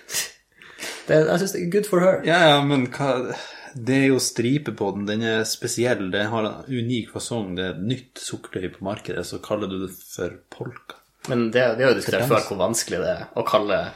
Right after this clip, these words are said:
Speaker 1: mat for mat. Det er jo ikke, det er ikke bare bare.
Speaker 2: Nei, nei, men kall det noe, nei. Ja, som sagt, feil segment, men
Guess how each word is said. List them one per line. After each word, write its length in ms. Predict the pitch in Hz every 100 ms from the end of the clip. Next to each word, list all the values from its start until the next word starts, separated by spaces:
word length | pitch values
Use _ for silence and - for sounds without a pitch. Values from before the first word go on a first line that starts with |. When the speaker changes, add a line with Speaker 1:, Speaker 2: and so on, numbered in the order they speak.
| -
Speaker 1:
mat 260 | 104 90 -
for 120 | 92
mat. 280 | 104 - - - _
Det 140 | - 110
er 60 |
jo 60 | 104
ikke, 180 | 104 87
det 100 | 87
er 140 | 101 107
ikke 120 | 104
bare 200 | 117 139
bare. 200 | 92 - _ _ _ - _ _ - _ -
Speaker 2:
Nei, 160 | 135 165
nei, 160 | 127
men 240 | 120 113 107 101
kall 220 | 127 127
det 100 | 107
noe, 440 | 98 98 85 65 - - -
nei. 340 | 127 107 98 - _ _ _ _ _ -
Ja, 200 | 107 104 107 -
som 160 | - 107
sagt, 240 | 101 -
feil 220 | - 101 90
segment, 420 | 110 101 113 120
men 240 | 117 107